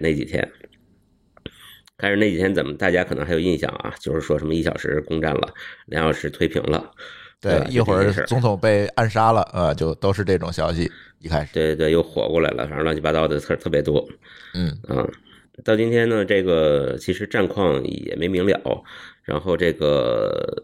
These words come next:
Speaker 1: 谈判也谈了很多轮，就焦灼在这儿了。反而现在大家都不太关心了，开始看股市了，对吧？
Speaker 2: <laughs> 哎，大家就是网民嘛，就是这个样子嘛，一周过了，他就关心点别的去了。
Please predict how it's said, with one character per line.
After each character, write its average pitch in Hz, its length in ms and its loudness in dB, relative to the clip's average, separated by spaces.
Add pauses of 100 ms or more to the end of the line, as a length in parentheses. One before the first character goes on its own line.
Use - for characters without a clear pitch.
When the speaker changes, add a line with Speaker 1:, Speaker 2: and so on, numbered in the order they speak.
Speaker 1:
谈 78 220 -6
判 98 240 0
也 - 140 2
谈 - 180 -4
了 87 80 4
很 - 160 -2
多 78 140 2
轮， 80 360 2 (140)
就 71 240 -2
焦 85 220 4
灼 80 160 0
在 69 120 -2
这 69 80 -2
儿 50 140 0
了。 - 80 -8 (720)
反 80 120 -2
而 87 200 2
现 85 200 -2
在 80 140 2
大 78 160 -2
家 80 180 2
都 78 140 0
不 - 100 -8
太 80 140 0
关 78 180 0
心 76 200 0
了， 71 100 -2
开 - 160 -6
始 73 60 0
看 78 200 -4
股 - 160 -6
市 - 180 -2
了， 60 140 0 (140)
对 - 140 -12
吧？ - 720 0 (240)
Speaker 2:
<laughs> - 240 -14
哎， 78 260 0
大 90 140 -2
家 87 160 0
就 90 160 0
是 78 380 -4
网 82 180 0
民 90 160 -6
嘛， 151 100 2 (280)
就 101 160 0
是 90 120 -4
这 90 120 -2
个 85 100 -4
样 92 220 2
子 85 100 -4
嘛， 78 200 -4
一 120 140 -8
周 123 200 4
过 135 240 4
了， 95 100 0
他 - 100 -2
就 107 140 -2
关 110 180 2
心 113 80 -4
点 98 160 2
别 87 200 -2
的 117 100 4
去 104 140 0
了。 82 180 0